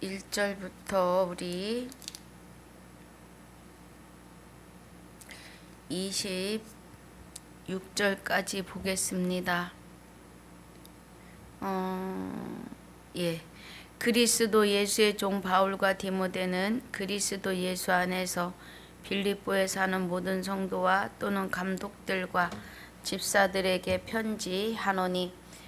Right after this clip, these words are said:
하나님 우리 아버지와 주 예수 그리스도에게로서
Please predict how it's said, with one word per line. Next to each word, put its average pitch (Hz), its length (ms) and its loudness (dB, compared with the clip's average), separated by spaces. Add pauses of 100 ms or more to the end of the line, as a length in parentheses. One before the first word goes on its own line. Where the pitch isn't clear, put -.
하나님 214 500 4
우리 202 160 2
아버지와 196 920 8 (220)
주 - 180 -2
예수 190 480 2
그리스도에게로서 196 1400 0